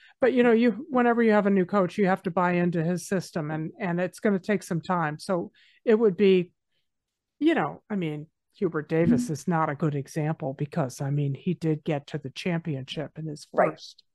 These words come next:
Speaker 1: year.
Speaker 2: Year. <laughs>
Speaker 1: Uh, and
Speaker 2: Yeah.
Speaker 1: let's all remember,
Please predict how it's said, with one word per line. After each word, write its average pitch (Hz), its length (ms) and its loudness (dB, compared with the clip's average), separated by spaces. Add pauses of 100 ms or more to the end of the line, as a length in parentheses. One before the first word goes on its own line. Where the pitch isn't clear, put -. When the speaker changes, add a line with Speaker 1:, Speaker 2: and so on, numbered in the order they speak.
(160)
Speaker 1:
year. 180 640 -2
Speaker 2:
Year. 175 440 2 (200)
<laughs> 269 120 -2 (500)
Speaker 1:
Uh, 202 800 4 (360)
and 196 220 2
Speaker 2:
Yeah. 165 220 0
Speaker 1:
let's 202 220 0
all 180 180 6
remember, 175 680 2